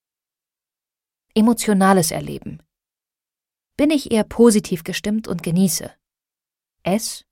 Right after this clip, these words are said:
W. Fühle ich mich schnell angriffslustig oder gereizt? R. A. Schäme ich mich manchmal? A.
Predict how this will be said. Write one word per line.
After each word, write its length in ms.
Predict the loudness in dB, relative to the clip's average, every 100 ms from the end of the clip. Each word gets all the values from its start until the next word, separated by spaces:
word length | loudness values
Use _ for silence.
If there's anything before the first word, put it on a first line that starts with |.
| _ _
W. 340 | -6 -4 -4 -8 _ _ _ _ _ _ _ _ _ _ _
Fühle 340 | 0 2 4
ich 140 | 2 -2
mich 180 | -4 0
schnell 260 | 0 2
angriffslustig 1080 | 4 4 4 0 -4 -4 -4 -4 -10 -12 _ -4
oder 180 | -4
gereizt? 580 | -4 -2 -2 -2 -10 -12 _ _ _ _ _ _ _ _ _
R. 360 | -4 -2 -2 -6 _ _ _ -6
A. 300 | -4 -4 -12 _ _ _ _ _ _ _ _ _ _ _
Schäme 460 | -6 2 4 2 -2
ich 120 | -6
mich 180 | -10 -8
manchmal? 540 | -8 -6 -6 -6 -14 _ _ _ _ _ _ _ _ _ -4
A. 340 | -4 -4